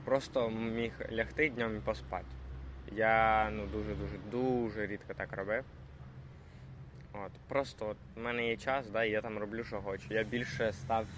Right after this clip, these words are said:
читати в Якабочі, Якаду. Не знаю, виправте мене, я, я не вмію читати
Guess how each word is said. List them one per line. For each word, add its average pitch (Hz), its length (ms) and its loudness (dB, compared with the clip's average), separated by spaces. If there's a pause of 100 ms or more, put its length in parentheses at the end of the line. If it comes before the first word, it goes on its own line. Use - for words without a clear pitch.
читати 117 500 0 (1120)
в - 20 -4
Якабочі, 107 1300 2
Якаду. 104 640 0
Не 110 100 -2
знаю, 113 240 0
виправте 117 360 -4
мене, 101 260 -8
я, 107 140 -4
я 113 160 0
не 113 120 0
вмію 104 240 -6
читати - 360 -14